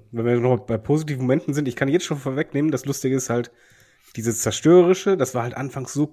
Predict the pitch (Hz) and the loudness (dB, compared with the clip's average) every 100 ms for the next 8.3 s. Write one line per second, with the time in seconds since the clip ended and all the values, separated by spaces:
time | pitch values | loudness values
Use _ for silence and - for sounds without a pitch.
0 | - 170 180 151 120 120 - _ _ _ | -2 6 6 6 2 -2 -4 _ _ _
1 | _ - 185 - 170 175 143 - 175 165 | _ 2 4 4 2 2 0 -2 -4 -4
2 | - 143 127 117 202 170 135 117 113 113 | -8 -4 -2 0 -2 -2 -2 -2 -4 -6
3 | - - 139 - 135 127 117 113 - - | -12 -8 -6 -6 -6 -6 -4 -4 -6 -4
4 | 147 214 - 113 180 - 117 123 151 - | -2 -2 -2 -2 -2 -2 0 0 0 -6
5 | _ _ _ _ - 123 147 127 143 139 | _ _ _ _ -6 -2 0 -2 -2 -2
6 | 131 - 110 127 143 123 - - _ _ | -2 -6 -2 2 2 2 0 -8 _ _
7 | _ _ _ _ - 120 123 180 214 196 | _ _ _ _ -10 -4 2 4 2 0
8 | 196 208 | 0 0